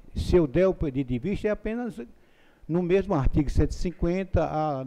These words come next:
logo no inciso segundo, e tem o parágrafo, que eu acho que essa matéria, eu concordo com Vossa Excelência até de pedir a vista em re-, em determinado ponto. Mas é uma matéria que eu acho que a gente tem que terminar ela,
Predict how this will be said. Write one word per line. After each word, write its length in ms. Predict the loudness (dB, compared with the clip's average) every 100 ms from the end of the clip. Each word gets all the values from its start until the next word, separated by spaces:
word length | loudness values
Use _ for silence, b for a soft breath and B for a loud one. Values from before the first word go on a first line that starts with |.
| -10
logo 460 | -10 -6 -4 -2
no 280 | -2 -2 -4
inciso 420 | -6 -8 -8 -8
segundo, 680 | -6 -6 -6 -6 -4 -2 -4 -6 b b b
e 60 | -6
tem 180 | 0 0
o 60 |
parágrafo, 640 | 2 0 0 -2 -4 -8
que 80 | -8
eu 120 | -4
acho 180 | 0 0
que 80 | 0
essa 180 | -4 -2
matéria, 800 | -2 0 4 6 8 6 2 -4
eu 120 | -8
concordo 640 | -6 -8 -4 0 0 0
com 120 | -2 -2
Vossa 220 | -2 0
Excelência 320 | -2 -2 -2
até 220 | 0 0
de 100 | 0
pedir 460 | -2 -2 -2 0 0
a 60 |
vista 420 | 0 0 0 0 -2
em 220 | -4 -4
re-, 220 | -4 -2
em 180 | -2 -2
determinado 640 | -2 -4 0 0 0 -2
ponto. 360 | 0 0 0 -6 b b b b b
Mas 160 | -4 0
é 40 |
uma 100 | 2
matéria 380 | 2 2 2 4
que 80 | 2
eu 40 |
acho 100 | 2
que 80 | 0
a 20 |
gente 200 | -2 -4
tem 180 | -4 -4
que 100 | -6
terminar 600 | -2 0 2 4 4 4
ela, 480 | 6 4 2 -2